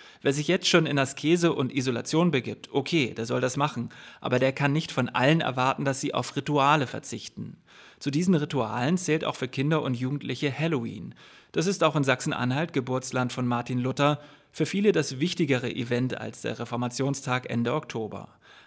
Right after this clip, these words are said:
Also, wenn Kinder von Haus zu Haus ziehen und Süßes oder Saures fordern, dann sollen sie das bitte auch machen dürfen. Gruppen sind zwar in Corona-Zeiten nicht optimal, aber die sind alle an der frischen Luft. Da ist das Infektionsrisiko einfach sehr gering. Und vor allem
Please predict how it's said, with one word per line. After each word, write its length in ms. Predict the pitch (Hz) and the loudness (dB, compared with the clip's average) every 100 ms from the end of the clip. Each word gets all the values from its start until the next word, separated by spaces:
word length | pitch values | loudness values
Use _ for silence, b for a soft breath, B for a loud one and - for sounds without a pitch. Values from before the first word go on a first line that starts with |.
| b | b
Also, 420 | 123 127 113 92 | 0 0 -2 -6
wenn 160 | 117 104 | -8 -4
Kinder 260 | 156 160 135 | 0 0 0
von 180 | 123 | 0
Haus 260 | 123 151 - | 2 2 2
zu 140 | 123 | -2
Haus 300 | 117 156 156 | 2 0 0
ziehen 260 | - 147 143 | 0 2 2
und 160 | 135 123 | -2 0
Süßes 380 | 151 156 143 | 0 0 -4
oder 240 | 147 123 117 | -2 -2 0
Saures 400 | 123 156 151 - | 2 2 2 0
fordern, 460 | 143 139 143 143 B B B B | 2 4 6 4 B B B B
dann 160 | 151 135 | 4 6
sollen 200 | 135 202 | 6 6
sie 100 | 196 | 4
das 180 | 156 - | 2 0
bitte 240 | 147 - | -2 2
auch 140 | 131 | 2
machen 360 | 127 135 165 123 | 4 2 2 0
dürfen. 520 | - 95 - - - _ - | -2 -8 -12 -14 -16 _ -2
Gruppen 360 | 139 160 170 | 0 2 0
sind 200 | 135 123 | 0 -2
zwar 220 | - 117 | -2 -4
in 140 | 117 120 | -4 -4
Corona-Zeiten 800 | 120 117 143 135 131 120 127 127 | -4 0 2 2 0 -2 0 0
nicht 240 | 156 - | 0 -2
optimal, 640 | 131 - 120 117 123 147 - | -10 -4 -2 0 0 0 -2
aber 500 | 120 113 123 151 185 B B B - | -4 -2 2 2 2 B B B -2
die 80 | 143 | 0
sind 320 | 143 - - | 0 -2 -2
alle 260 | 120 131 | 2 4
an 120 | 127 151 | 4 2
der 80 | |
frischen 280 | - 165 180 | 2 0 2
Luft. 320 | 185 185 - | 4 2 -2
Da 100 | 113 | -8
ist 180 | 104 - | -6 -6
das 120 | - | -6
Infektionsrisiko 1160 | - 123 120 - 143 165 - 135 135 139 147 147 | -4 -4 -4 -2 2 2 2 0 0 2 2 2
einfach 440 | - 123 120 127 127 | 0 0 2 0 -2
sehr 320 | 120 120 110 | -4 -4 -2
gering. 400 | 127 123 101 - | -4 -4 -6 -6
Und 160 | - 127 | -4 -4
vor 140 | - | -2
allem 260 | 123 139 | 0 2